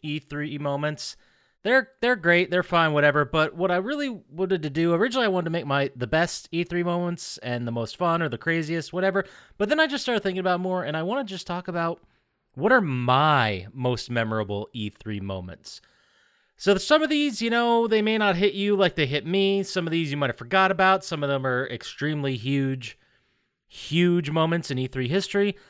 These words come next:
But, it, I mean, really, I just want to take this thing and kinda make it personal, which, you know, turning something and making it about you is always the best way to go, to go about looking at everything.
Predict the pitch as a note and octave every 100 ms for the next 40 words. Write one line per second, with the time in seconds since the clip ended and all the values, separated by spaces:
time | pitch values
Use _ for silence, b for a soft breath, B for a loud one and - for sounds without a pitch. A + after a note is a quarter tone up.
0 | b b _ D#3+ F3 - G#3 G#3+ B3+ B3+
1 | D4+ E4 D4+ A3+ C4+ G#3+ A3+ A3+ G#3+ -
2 | G#3 F3+ F#3 F3 F3 - D#3+ F3 - F#3
3 | F#3 - C#3+ D3 D3 - D#3+ C#3 C#3 -
4 | _ _ _ - G3+ G3+ G3 G#3 G3+ G3+
5 | G3+ - C#3 D#3 D#3+ E3 C#3+ D3 B2+ C#3+
6 | E3+ C#3 C#3 C3 A2+ C3+ C3 C3+ B2+ A#2+
7 | B2+ G#2+ - A#2 B2 A#2 - A#2 C#3 D3+
8 | D3+ D#3+ F3